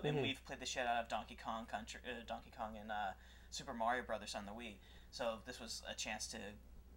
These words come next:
Speaker 1: get her into another game. But it's really fucking hard.
Speaker 2: Hmm.
Speaker 1: Like, it's, it, in the later levels, it's, like, very, very tiny platforms that you have to jump on. But it's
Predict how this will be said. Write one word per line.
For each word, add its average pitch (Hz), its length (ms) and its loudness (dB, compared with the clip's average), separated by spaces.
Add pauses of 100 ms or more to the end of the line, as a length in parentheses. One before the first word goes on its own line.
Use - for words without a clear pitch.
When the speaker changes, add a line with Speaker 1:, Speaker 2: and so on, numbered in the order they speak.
Speaker 1:
get 120 140 -4
her 127 120 -2
into 113 200 -2
another 113 260 4
game. 101 260 -2 (320)
But 156 100 -6
it's 180 200 -2
really 156 180 -4
fucking 123 380 2
hard. 80 300 0 (640)
Speaker 2:
Hmm. 143 40 8
Speaker 1:
Like, 123 320 8
it's, 147 300 0
it, 147 260 -2 (160)
in 160 120 -2
the 151 100 2
later 156 340 6
levels, 131 420 10
it's, 123 140 -2
like, 117 220 6
very, 131 300 4 (200)
very 127 220 4
tiny 123 360 2
platforms 113 480 6
that 113 80 -2
you 110 120 -6
have - 160 2
to 107 80 -6
jump 110 300 -2
on. 107 140 6 (640)
But 127 260 12 (100)
it's - 360 0